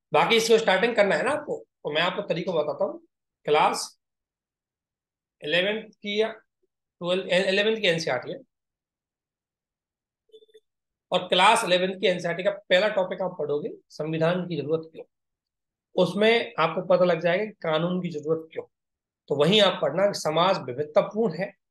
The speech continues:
और विविधतापूर्ण समाज के रीति रिवाज अलग अलग हैं, उन रीति रिवाजों में समरूपता बनाने के लिए एक कानून आवश्यकता है, वहीं से आप समान नागरिकता का संदर्भ दे सकते थे।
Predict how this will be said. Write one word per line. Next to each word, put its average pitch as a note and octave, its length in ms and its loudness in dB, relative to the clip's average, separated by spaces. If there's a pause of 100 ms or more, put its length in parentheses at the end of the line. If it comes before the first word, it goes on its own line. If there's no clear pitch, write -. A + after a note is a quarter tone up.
(360)
और C#3+ 120 0
विविधतापूर्ण F3+ 600 0
समाज E3 300 -4
के - 120 -8
रीति D3 240 -8
रिवाज F3 320 2
अलग G#3+ 200 6
अलग G#3+ 240 4
हैं, G#3+ 100 -6 (260)
उन A3 160 2
रीति G3 180 -4
रिवाजों G3 380 2
में G3+ 120 -4
समरूपता G#3+ 580 0
बनाने F3+ 360 0
के F3+ 80 -12
लिए F#3+ 300 -2
एक F3+ 180 -4
कानून E3+ 380 -2
आवश्यकता D3 460 0
है, G3 80 2
वहीं D#3 240 0
से F#3 100 0
आप E3+ 140 0
समान D#3+ 320 -2
नागरिकता C#3+ 460 -6
का G3+ 300 -4
संदर्भ B2+ 640 -2
दे A2 100 -4
सकते - 300 -16
थे। - 60 -20